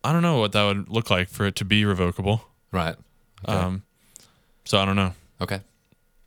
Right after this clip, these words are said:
Speaker 1: But I, so I would, I'd probably push back on Paul here, um, or just, you know, I'd have to read the chapter and see exactly what it meant by control.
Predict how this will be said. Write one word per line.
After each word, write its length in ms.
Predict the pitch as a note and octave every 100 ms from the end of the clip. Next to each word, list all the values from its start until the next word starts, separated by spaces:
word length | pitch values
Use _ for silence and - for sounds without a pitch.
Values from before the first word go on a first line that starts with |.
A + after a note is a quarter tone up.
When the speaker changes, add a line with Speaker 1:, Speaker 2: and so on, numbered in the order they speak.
| - - - - - - - - _
Speaker 1:
But 140 | B2+ A#2
I, 260 | A#2+ A#2+ G#2+
so 180 | A2 D3
I 180 | B2 D3
would, 120 | C#3+ - -
I'd 160 | D#3+
probably 200 | F3+ D3
push 220 | A#2 A#2+
back 280 | - G2+ G#2
on 120 | G2+ G2
Paul 220 | G#2+ G2
here, 400 | A2+ G#2+ F#2+ F#2+ _ _ _ _ _ _ _
um, 520 | A2 G2 F#2 F2 F2 -
or 100 | -
just, 220 | B2 A#2 - -
you 120 | -
know, 100 | A2 F#2+
I'd 60 |
have 120 | G#2+ G#2+
to 60 |
read 140 | G2+ F#2+
the 40 |
chapter 380 | - G2 F#2+ A2
and 100 | G2
see 160 | - G2
exactly 400 | F#2 F#2+ F#2+ G2+
what 60 |
it 40 | F#2
meant 180 | F#2+ F#2+
by 180 | A2
control. 520 | A2 A#2 - A#2+ A#2+